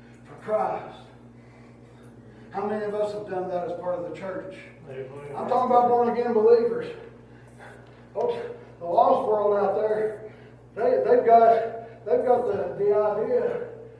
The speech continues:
Speaker 1: that, uh, of kind of what Paul was getting at in part of this here, that if they do good, if they do well, and you listen to me, it's the church's fault that they have that thought process.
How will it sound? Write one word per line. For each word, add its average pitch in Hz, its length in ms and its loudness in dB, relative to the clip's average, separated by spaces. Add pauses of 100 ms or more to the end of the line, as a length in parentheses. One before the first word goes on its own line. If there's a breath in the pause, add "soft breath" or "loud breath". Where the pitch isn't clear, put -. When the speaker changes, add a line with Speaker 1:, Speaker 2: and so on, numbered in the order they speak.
(260 loud breath)
Speaker 1:
that, 196 80 -4
uh, 175 800 0
of 175 80 -6
kind - 220 -2
of - 100 4
what - 180 0
Paul 190 320 -2
was - 80 -8
getting 240 220 -2
at - 180 -6
in - 100 -10
part 220 200 -6
of 170 160 -10
this 165 160 -12
here, 165 320 -14 (640 loud breath)
that 185 140 -6
if 180 140 -8
they 214 220 2
do - 120 -4
good, - 560 -10 (800 loud breath)
if 175 160 -8
they 208 300 0
do 226 120 -4
well, 185 560 -2 (540 loud breath)
and 175 120 -12
you 214 120 -10
listen 226 280 0
to 214 80 -4
me, 240 380 -2 (180 loud breath)
it's 233 220 0
the - 140 -10
church's - 460 -8
fault 180 380 -4
that 214 120 -4
they - 80 -4
have - 140 -6
that 190 180 -6
thought - 300 -6
process. 120 560 -10